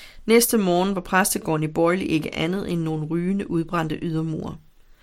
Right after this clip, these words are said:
Psykografens timing var måske nok forkert, men spådommen var på uhyggelig vis gået i opfyldelse. Price fandt snart ud af, hvad der var sket, og blev ivrig efter at følge op på anden halvdel af psykografens påstand,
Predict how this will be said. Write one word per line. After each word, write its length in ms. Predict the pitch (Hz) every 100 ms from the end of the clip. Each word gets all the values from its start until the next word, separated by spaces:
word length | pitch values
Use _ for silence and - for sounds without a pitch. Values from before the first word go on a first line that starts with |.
| - - -
Psykografens 680 | 233 220 214 254 254 180
timing 420 | - 170 175 190
var 80 | 165
måske 360 | - - - -
nok 160 | - -
forkert, 480 | - - 262 - - _
men 200 | 277 285
spådommen 560 | - 180 180 190 175
var 140 | 165 156
på 100 | -
uhyggelig 520 | 190 180 262 - 170
vis 220 | 170 -
gået 220 | - 160
i 40 | -
opfyldelse. 600 | 65 - 64 - - - - - - - - - _ - - - -
Price 320 | 180 175 175
fandt 220 | 180 151
snart 320 | - 202 175
ud 160 | 170 180
af, 300 | 165 156 -
hvad 160 | - 160
der 60 | 156
var 100 | -
sket, 400 | - 226 233 -
og 140 | 170
blev 200 | 165 156
ivrig 420 | - 185 202 208 -
efter 280 | 170 - -
at 100 | 170
følge 380 | - - 151 -
op 200 | 190 -
på 140 | - -
anden 360 | 160 165 196 190
halvdel 600 | 190 175 - 170 165 - - - -
af 40 |
psykografens 720 | 185 180 170 151 175 175 160 151
påstand, 520 | - 151 151 143